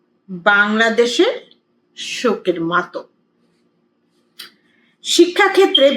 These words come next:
বিভিন্ন সাবজেক্ট থাকে, আমরা বিভিন্ন বিষয়ের উপর, আহ, মাস্টার্স করি। যাদের আমরা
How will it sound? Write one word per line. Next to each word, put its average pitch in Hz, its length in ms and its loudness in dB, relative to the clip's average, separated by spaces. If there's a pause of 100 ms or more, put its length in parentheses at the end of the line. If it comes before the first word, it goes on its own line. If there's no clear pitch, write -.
(100)
বিভিন্ন 359 320 8 (200)
সাবজেক্ট 220 500 0
থাকে, 180 260 -6 (800)
আমরা 208 200 0
বিভিন্ন 202 420 -2
বিষয়ের 196 540 0 (100)
উপর, 196 260 0
আহ, - 600 -6 (100)
মাস্টার্স 202 580 -4
করি। 226 220 0 (960)
যাদের 247 380 4
আমরা 247 180 2